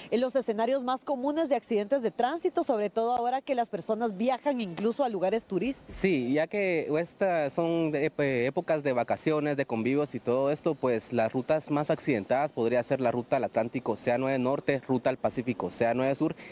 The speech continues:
Speaker 2: y la ruta interamericana, C A uno Occidente. Por eso nuestros compañeros brigadas estarán en diferentes puntos de estos sectores brindando puntos de reducción de velocidad y también operativos revisando diferentes tipos de documentos. Se le recomienda a la población,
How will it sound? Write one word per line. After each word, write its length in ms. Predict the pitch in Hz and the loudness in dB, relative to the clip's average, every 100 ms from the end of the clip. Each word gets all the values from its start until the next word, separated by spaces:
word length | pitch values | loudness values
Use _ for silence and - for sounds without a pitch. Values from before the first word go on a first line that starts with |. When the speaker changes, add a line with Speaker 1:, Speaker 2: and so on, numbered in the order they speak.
| - | -4
Speaker 2:
y 100 | 185 | 0
la 100 | 151 | 2
ruta 320 | 131 127 165 170 | 0 0 -2 -2
interamericana, 760 | 139 120 107 98 92 123 151 | -2 0 0 0 -2 -2 -2
C 140 | 151 120 | -2 0
A 60 | |
uno 140 | 117 117 | 0 -2
Occidente. 500 | - 104 98 - - - - | -2 0 0 -2 -8 -14 -8
Por 140 | - 143 | -4 -2
eso 180 | 175 165 | 0 -2
nuestros 300 | 147 123 - | 0 -2 -2
compañeros 480 | 98 98 110 135 | 0 2 2 2
brigadas 400 | 143 110 117 139 | 2 2 0 0
estarán 400 | 139 - 104 110 | -2 0 0 2
en 160 | 139 143 | 0 0
diferentes 580 | 147 - 107 110 147 - | 0 2 0 2 0 0
puntos 320 | 139 135 147 | -2 0 0
de 60 | 113 | 0
estos 200 | 160 143 | 0 -2
sectores 380 | 101 123 151 | -2 0 0
brindando 400 | 139 107 113 127 | 0 0 2 0
puntos 380 | 120 131 139 165 | 0 -2 0 0
de 100 | 143 | 0
reducción 460 | 127 107 90 131 127 | 0 0 0 0 2
de 80 | 139 | 2
velocidad 440 | 151 180 175 170 - - - | 0 0 0 -2 -4 -12 -4
y 100 | 196 | 0
también 320 | 180 160 160 | 2 2 0
operativos 680 | 175 160 107 - 139 160 143 | 0 0 0 0 0 0 0
revisando 680 | 147 113 117 123 139 135 107 | 0 0 2 0 2 0 -2
diferentes 520 | 120 113 107 110 123 | -4 0 0 0 -2
tipos 260 | 123 123 117 | 0 0 2
de 60 | |
documentos. 600 | 113 98 104 120 107 - - - - | 0 0 0 0 -2 -6 -10 -20 -14
Se 160 | - 156 | -4 -2
le 80 | 151 | 0
recomienda 480 | 151 143 165 208 | 0 2 2 2
a 60 | 190 | 0
la 80 | 156 | 0
población, 640 | 131 117 98 113 98 87 | 0 2 2 2 0 -2